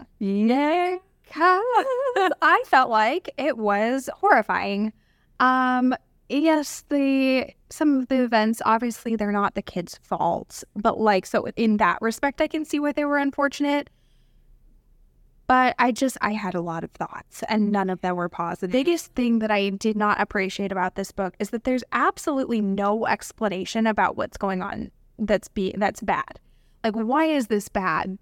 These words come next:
Speaker 2: That this is bad. Um, it's called The Bad Beginning. It's called The Series of Unfortunate Events. And it's clear that the kids aren't happy in this, but there's no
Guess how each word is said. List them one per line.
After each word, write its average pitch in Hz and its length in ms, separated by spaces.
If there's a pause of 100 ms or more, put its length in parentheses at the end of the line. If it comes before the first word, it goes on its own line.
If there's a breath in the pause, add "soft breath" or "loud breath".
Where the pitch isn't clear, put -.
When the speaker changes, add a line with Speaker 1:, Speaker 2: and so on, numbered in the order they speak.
(140)
Speaker 2:
That 320 260
this 247 220
is 214 120
bad. 185 440 (680)
Um, 214 600 (640)
it's 269 240
called 302 540
The 233 60
Bad 220 280
Beginning. 190 500
It's 214 180
called 277 380
The 226 100
Series 208 300
of 208 100
Unfortunate 196 540
Events. - 460 (460)
And 269 120
it's 233 160
clear 349 320
that 262 140
the 220 60
kids 233 260
aren't 208 180 (120)
happy - 420
in 190 160
this, 185 180
but 214 180
there's 220 260
no 226 1000